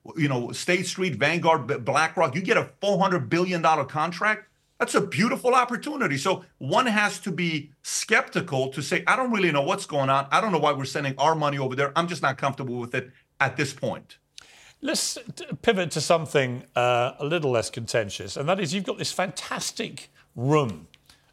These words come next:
Speaker 2: at your home, uh, a thinking room, you've called it. It was a massive painting of you surrounded by great figures from history. Abraham Lincoln, Albert Einstein, Ayrton Senna, of course, Tupac Shakur,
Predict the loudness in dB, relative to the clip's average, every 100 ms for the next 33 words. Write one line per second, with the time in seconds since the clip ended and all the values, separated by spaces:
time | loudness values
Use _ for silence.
0 | -6 -4 0 2 2 0 0 0 -4 -14
1 | _ -20 _ _ 2 4 4 2 2 2
2 | 4 2 2 2 2 2 0 -4 -12 -6
3 | -6 -2 -2 -2 -6 -12 _ _ -20 _
4 | 0 2 2 2 0 0 0 2 2 2
5 | -2 -2 -2 -2 0 2 2 0 0 2
6 | 0 0 -2 -2 0 -4 -6 -6 -6 -6
7 | -8 -10 -18 -20 -2 2 2 2 2 0
8 | 0 0 -2 -4 -6 -2 2 2 0 0
9 | 0 0 -2 -4 -4 -4 0 0 0 -2
10 | -2 0 -2 -4 -6 -6 -12 -20 -14 -2
11 | 0 2 2 2 -4 -10 0 4 4 2